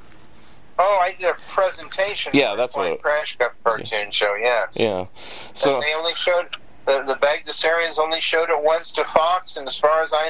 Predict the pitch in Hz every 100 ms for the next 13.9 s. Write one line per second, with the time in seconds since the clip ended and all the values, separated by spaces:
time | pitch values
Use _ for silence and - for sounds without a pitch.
0 | 160 165 175 151 - - 139 160 156 -
1 | 156 156 - 147 160 160 - 147 156 165
2 | 160 107 - - - 110 92 92 87 -
3 | 190 - - - - - - - - -
4 | - - 104 98 95 107 113 139 - 151
5 | - - - 196 185 165 170 180 - 175
6 | 190 185 156 165 214 220 147 127 110 104
7 | 101 - - - - 139 127 135 165 175
8 | 180 190 185 - 190 202 180 147 - -
9 | - 92 90 90 90 - - - - -
10 | - - - - - - - - - -
11 | 196 190 190 147 170 156 135 147 165 -
12 | - 175 175 175 175 170 - 175 165 156
13 | - - - 151 156 151 - 160 143